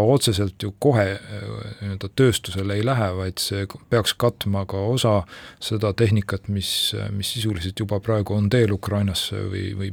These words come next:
mis on ka sinna saadetud. Nii et, äh, ma arvan, et see peegeldab ka natuke seda uuemat poliitikat, et osa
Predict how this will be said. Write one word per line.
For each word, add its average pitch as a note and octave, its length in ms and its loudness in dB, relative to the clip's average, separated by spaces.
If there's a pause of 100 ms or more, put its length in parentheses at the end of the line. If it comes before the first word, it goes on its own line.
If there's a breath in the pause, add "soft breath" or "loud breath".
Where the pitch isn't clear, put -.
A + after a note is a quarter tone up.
mis - 160 -4
on G2+ 80 0
ka F#2+ 140 -4
sinna G2+ 260 0
saadetud. A#2+ 560 0
Nii G2+ 220 -2
et, - 260 -12
äh, F#2+ 240 -6 (720 loud breath)
ma A#2 240 2
arvan, A#2+ 240 4
et - 80 -2
see G#2+ 80 0
peegeldab B2 480 2
ka A#2 80 2
natuke A#2+ 320 0
seda G#2 240 -4
uuemat A2 480 2
poliitikat, G#2 720 -4
et - 160 -6
osa B2 300 4